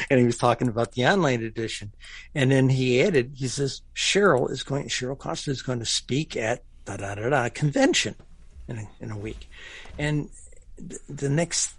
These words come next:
thing we know, we're picking up more and more of these speaking gigs with these U F O conventions.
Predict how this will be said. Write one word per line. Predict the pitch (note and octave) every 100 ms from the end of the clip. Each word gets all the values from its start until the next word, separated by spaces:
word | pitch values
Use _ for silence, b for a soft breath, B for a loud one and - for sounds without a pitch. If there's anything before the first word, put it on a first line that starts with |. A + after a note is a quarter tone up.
| - -
thing | F3+ E3+ D#3
we | C#3 C3
know, | C#3+ F#3+ F#3 D3+
we're | B2+ A#2 B2
picking | - - - C3+ B2+
up | B2
more | C3+ B2 C3 C3 B2
and | B2
more | B2 B2+ A#2+
of | A2+
these | A2
speaking | - - E3 - B2+
gigs | A#2 G#2+ G#2 - - -
with | B2
these | A#2 A2 -
U | A#2+
F | A#2+ -
O | A#2+
conventions. | A#2+ A#2+ A#2+ A#3 G#3 - - -